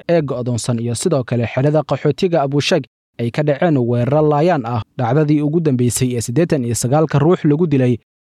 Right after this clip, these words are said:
ayuuna sheegay inay ahayd mid wuxuushnimo. Wuxuu afhayeenkan u hadlay hay-adda Qaramada Midoobay intaa ku daray in dadka ku naf waayey dhacdadaas ay intaa ka badan karaan marka la sameeyo baaritaanno dheeraad ah.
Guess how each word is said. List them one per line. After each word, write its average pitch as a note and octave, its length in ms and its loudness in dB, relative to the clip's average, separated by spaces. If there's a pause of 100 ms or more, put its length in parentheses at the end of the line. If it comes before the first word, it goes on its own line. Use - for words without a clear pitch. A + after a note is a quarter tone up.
ayuuna B2 380 0
sheegay B2+ 420 0
inay D3 240 2
ahayd C#3 220 2
mid C3 140 2
wuxuushnimo. C3+ 640 0 (240)
Wuxuu A#2+ 180 -2
afhayeenkan C#3 540 0
u F3+ 60 2
hadlay B2+ 260 2
hay-adda C3 340 0
Qaramada D#3 420 2
Midoobay D3+ 400 2
intaa E3 240 0
ku F3 120 0
daray B2 280 0 (260)
in B2 120 0
dadka D3 280 0
ku G3+ 120 -2
naf D#3 220 0
waayey A#2+ 240 2
dhacdadaas C3 520 0
ay B2 120 -2
intaa D#3 220 0
ka D#3+ 120 -2
badan D3 240 0
karaan E3 320 -2
marka D3+ 300 0
la B2+ 120 0
sameeyo A#2+ 420 0
baaritaanno B2 540 0
dheeraad D3+ 360 0
ah. B2 180 2